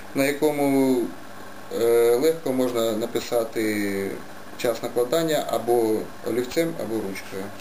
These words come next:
Та кармашик присутній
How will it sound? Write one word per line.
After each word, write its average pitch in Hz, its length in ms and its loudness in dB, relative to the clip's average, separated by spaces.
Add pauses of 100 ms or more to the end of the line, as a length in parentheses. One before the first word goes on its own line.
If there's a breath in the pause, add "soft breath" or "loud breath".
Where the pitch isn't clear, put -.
(2000)
Та 175 220 0 (180)
кармашик 117 520 0 (1400)
присутній 151 680 -2